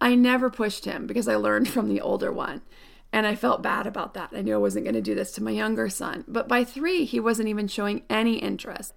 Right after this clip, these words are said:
Three years and four months, I went ahead and worked with him. And every single time he had an accident.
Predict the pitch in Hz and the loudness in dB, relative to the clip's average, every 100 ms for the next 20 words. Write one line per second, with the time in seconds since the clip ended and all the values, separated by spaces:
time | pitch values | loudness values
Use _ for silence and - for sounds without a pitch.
0 | - 269 294 311 294 285 269 262 226 208 | -8 -2 2 4 2 2 2 4 4 0
1 | 226 - - - 220 214 226 214 202 202 | -4 -8 -10 -6 -2 0 0 0 0 2
2 | 196 190 208 202 190 - - - - - | 0 -2 -6 -6 -4 -8 -10 -14 -20 -20
3 | - - 226 - 226 214 214 226 226 214 | -8 -2 -2 2 2 2 2 0 0 0
4 | 208 214 196 202 196 196 - 175 - - | 0 0 0 2 0 -2 -4 -6 -6 -10
5 | - - | -10 -14